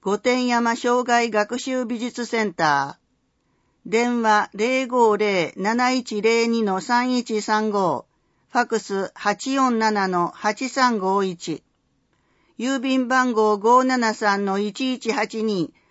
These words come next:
御殿山町十の十六。ホームページアドレス。エイチティーティーピ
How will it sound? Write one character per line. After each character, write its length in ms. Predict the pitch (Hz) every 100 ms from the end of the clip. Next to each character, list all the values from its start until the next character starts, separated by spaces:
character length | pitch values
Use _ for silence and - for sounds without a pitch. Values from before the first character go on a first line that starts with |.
| _ -
御 180 | 214
殿 260 | 220 262 262
山 300 | 254 254 247
町 420 | - 202 190 175 190
十 360 | 185 277 262
の 180 | 220 180
十 260 | 170 208 208
六。 440 | 196 - 185 - _ _ _ _ _ _ _ _ _ _
ホ 220 | - 254 254
ー 20 |
ム 160 | 262
ペ 240 | 247 247 240
ー 40 |
ジ 140 | 226 233
ア 80 |
ド 140 | 208 175
レ 120 | 156
ス。 220 | - _ _ _ _ _ _ _ _ _
エ 120 | 233
イ 40 | 254
チ 260 | - 226
テ 100 | -
ィ 100 | 254
ー 80 | 254
テ 80 | 254
ィ 100 | 254
ー 40 |
ピ 100 | 247